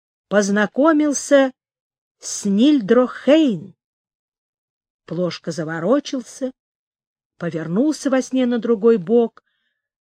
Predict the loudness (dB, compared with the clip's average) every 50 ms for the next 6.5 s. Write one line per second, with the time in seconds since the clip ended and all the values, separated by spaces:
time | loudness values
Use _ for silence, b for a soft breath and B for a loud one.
0 | _ _ _ _ -8 -4 -2 0 2 2 2 2 2 0 0 0 0 2 2 2
1 | 2 0 -4 _ _ _ _ _ _ _ _ _ _ _ _ _ -4 -2 2 4
2 | 4 4 4 4 2 0 0 0 2 2 2 2 0 -2 -6 _ _ _ _ _
3 | _ _ _ _ _ _ -4 0 0 0 0 0 -2 0 2 4 4 2 2 2
4 | 0 0 0 2 2 2 2 2 2 0 -2 -2 -4 -6 -6 -10 _ _ _ _
5 | _ _ _ _ _ _ _ _ _ _ _ _ _ _ _ _ _ _ -6 -2
6 | -2 0 0 0 -2 -4 -6 -8 -14